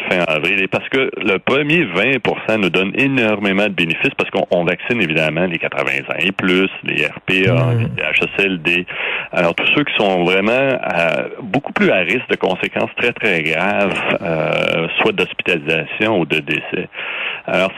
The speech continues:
Speaker 1: ça, ça va aider à désengorger les hôpitaux, à éviter, comme vous avez dit tout à l'heure, là, des, des, des conséquences de délestage qui sont absolument, euh, horribles, là, comme on a vu en fin de semaine.
Speaker 2: Ben ouais.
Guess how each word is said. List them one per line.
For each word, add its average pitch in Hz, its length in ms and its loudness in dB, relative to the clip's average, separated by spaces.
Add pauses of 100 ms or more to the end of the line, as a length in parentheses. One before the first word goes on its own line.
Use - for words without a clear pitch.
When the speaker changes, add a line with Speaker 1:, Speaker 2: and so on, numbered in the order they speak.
Speaker 1:
ça, 208 180 4
ça 123 100 2
va 104 140 4
aider 107 180 2
à 113 100 2
désengorger 107 800 2
les 101 200 2
hôpitaux, 117 440 2
à 95 80 2
éviter, 92 380 -4
comme 90 180 -6
vous 82 120 -4
avez 82 140 -2
dit 92 120 -12
tout - 200 -4
à 82 60 2
l'heure, 95 180 2
là, 85 120 2
des, 78 300 0
des, - 180 -4
des 87 120 -6
conséquences 98 680 -2
de 90 120 0
délestage 95 720 0
qui - 200 -6
sont 85 60 -2
absolument, 82 500 -2
euh, - 960 -2
horribles, 87 500 0
là, 104 340 2
comme 92 180 -2
on 76 160 0
a 78 60 -2
vu 85 180 0
en 90 140 2
fin 92 120 -2
de 80 100 -6 (100)
semaine. 127 280 2
Speaker 2:
Ben - 20 4
ouais. 117 200 4